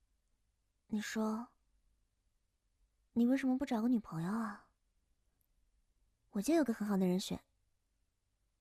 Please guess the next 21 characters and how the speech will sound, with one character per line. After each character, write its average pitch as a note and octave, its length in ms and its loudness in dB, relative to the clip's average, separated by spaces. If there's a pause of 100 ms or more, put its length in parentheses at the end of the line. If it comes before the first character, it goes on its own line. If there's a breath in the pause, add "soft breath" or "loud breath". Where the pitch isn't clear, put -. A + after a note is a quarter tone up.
(160)
啊？ C4+ 260 -6 (2250)
不 D#4+ 80 -6
想 C4 360 0
找？ F3 400 -8 (1600)
为 C#4+ 200 0
什 A3+ 160 -2
么？ G3+ 300 -4 (1200)
找 C4 160 4
个 C#4+ 80 4
女 C4+ 80 6
朋 B3 160 2
友 B3 100 4
不 C#4 80 -4
好 G#3 180 -6
吗？ F#3+ 380 -4 (3500 loud breath)
影 D4+ 160 0
响 D#4 200 0
你 D#4 100 0
打 F#3+ 280 -4
游 E3 240 -4
戏。 G#3+ 560 -2